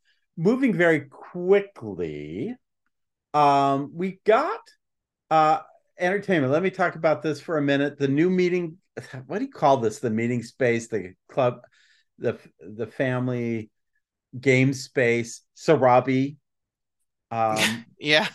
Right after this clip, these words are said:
Speaker 2: So it's basically on the original ships, on the original four, the first four ships,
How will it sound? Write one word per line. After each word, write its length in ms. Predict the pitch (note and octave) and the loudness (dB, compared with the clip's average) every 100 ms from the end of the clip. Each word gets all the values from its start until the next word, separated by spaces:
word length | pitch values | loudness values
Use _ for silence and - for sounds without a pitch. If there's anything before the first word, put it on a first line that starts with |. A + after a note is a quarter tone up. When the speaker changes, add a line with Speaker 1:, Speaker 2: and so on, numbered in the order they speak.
| - - - - - | -12 -16 -14 -16 -6
Speaker 2:
So 240 | - G#3+ | 0 4
it's 140 | G#3 E3+ | 2 2
basically 760 | A#3 C4 - B3 G#3 F#3+ F3+ - | 2 2 0 0 2 4 2 2
on 320 | F3 F#3 G3 | 2 2 0
the 140 | F#3+ | -2
original 580 | F3+ E3 G3+ F3+ G3+ F#3 | -4 -4 -6 -4 -6 -6
ships, 520 | - - D#3 - - D3+ | -4 0 0 -2 -8 -8
on 120 | D#3+ | -6
the 80 | E3 | -4
original 400 | F3 F3 G#3 G#3+ | -4 -2 -2 -4
four, 500 | - F3+ D#3 C#3 C#3+ | -4 -2 0 0 0
the 120 | C#3 | -4
first 320 | D#3 D#3+ - | -4 -6 -6
four 240 | E3 D#3+ | -2 -2
ships, 500 | D3+ D3+ C3 - - | 0 -2 -2 -4 -10